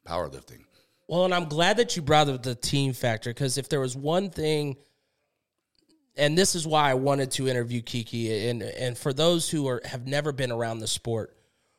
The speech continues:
Speaker 2: when one person, a-, and as you said, there was three hundred plus athletes at this venue, two separate days. But when one athlete hits the rack,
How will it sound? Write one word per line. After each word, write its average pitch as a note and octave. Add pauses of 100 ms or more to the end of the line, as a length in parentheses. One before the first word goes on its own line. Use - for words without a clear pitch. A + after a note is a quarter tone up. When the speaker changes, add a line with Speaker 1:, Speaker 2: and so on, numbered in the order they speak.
(120)
Speaker 2:
when D#3
one G3+
person, D#3+ (340)
a-, C3+
and D3 (280)
as D3
you D3+
said, C#3
there B2+
was B2
three C#3+
hundred B2+ (400)
plus - (380)
athletes B2
at A#2+
this A2+
venue, A2 (840)
two D3
separate B2
days. A#2 (420)
But D#3+
when E3
one F3+
athlete F3
hits - (160)
the C3+
rack, A#2+